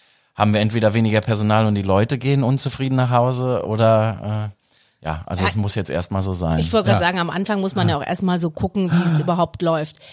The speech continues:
Speaker 2: Wie, wie wird denn jetzt der heutige Tag, also jetzt ist wieder heute Freitag, der
Speaker 3: Freitag?
Speaker 2: vierte, vierte,
Speaker 3: Freitag?
Speaker 2: ihr macht ab
Speaker 1: Mhm.
Speaker 2: siebzehn Uhr auf,
Speaker 1: Mhm.
Speaker 2: das ist in Köln-Lindenthal,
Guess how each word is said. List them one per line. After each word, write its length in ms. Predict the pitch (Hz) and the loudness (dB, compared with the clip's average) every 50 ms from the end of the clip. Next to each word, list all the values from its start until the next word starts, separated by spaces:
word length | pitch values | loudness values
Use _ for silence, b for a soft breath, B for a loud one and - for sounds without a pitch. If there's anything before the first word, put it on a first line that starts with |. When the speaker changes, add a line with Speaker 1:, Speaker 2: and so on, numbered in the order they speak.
| B B | B B
Speaker 2:
Wie, 240 | B 233 294 311 - | B 0 0 0 -2
wie 360 | - 196 220 285 339 370 294 277 | -6 -6 -2 0 0 0 2 2
wird 180 | 330 330 330 | 0 0 0
denn 140 | 320 285 254 | -2 -2 0
jetzt 240 | 254 254 - - - | -2 -2 -2 -2 -2
der 180 | 190 175 165 | -2 -2 0
heutige 420 | 202 208 247 269 - 262 220 214 208 | 0 0 0 0 -2 -6 -6 -6 -6
Tag, 340 | - 170 160 165 220 - - | -6 -4 -2 0 0 0 -2
also 140 | 185 170 | -4 -4
jetzt 140 | 185 202 - | -4 -6 -6
ist 160 | - 202 - | -8 -10 -8
wieder 320 | 185 180 175 160 156 156 - | -6 -4 -4 -4 -4 -4 -4
heute 320 | 180 202 220 - 240 208 - | -2 -2 -2 -2 -4 -8 -8
Freitag, 420 | - - 156 190 208 - 208 104 | -6 -2 0 0 0 0 -2 -6
der 80 | 104 - | -2 -2
Speaker 3:
Freitag? 160 | 131 147 156 | 0 0 0
Speaker 2:
vierte, 260 | 180 226 220 - 190 | 2 0 0 0 -4
vierte, 180 | 160 - 98 - | -8 -4 0 0
Speaker 3:
Freitag? 340 | 156 165 - 311 302 - - | 0 2 2 0 -2 -2 -2
Speaker 2:
ihr 100 | 208 196 | -4 -4
macht 260 | 208 - - - - 92 | -6 -6 -8 -6 -4 -2
ab 100 | - 87 | 0 0
Speaker 1:
Mhm. 60 | 87 | 0
Speaker 2:
siebzehn 380 | 90 92 95 107 123 165 196 175 | 0 -2 -2 -2 -2 -4 -4 -4
Uhr 200 | 175 - - - | -4 -4 -2 0
auf, 260 | 196 233 277 370 - 185 | 0 0 0 -2 -2 0
Speaker 1:
Mhm. 160 | 185 - - | 2 4 4
Speaker 2:
das 160 | - 120 135 | 4 2 0
ist 140 | - 196 - | -2 -6 -10
in 300 | - 90 175 170 - _ | -8 -8 -8 -10 -10 _
Köln-Lindenthal, 1400 | - 208 202 196 202 202 208 208 202 _ _ - 190 196 226 247 254 262 254 247 240 240 247 254 262 269 285 302 | -6 -2 0 0 0 0 -2 -4 -8 _ _ -4 0 2 2 4 2 2 0 -2 -4 -2 0 2 2 2 2 0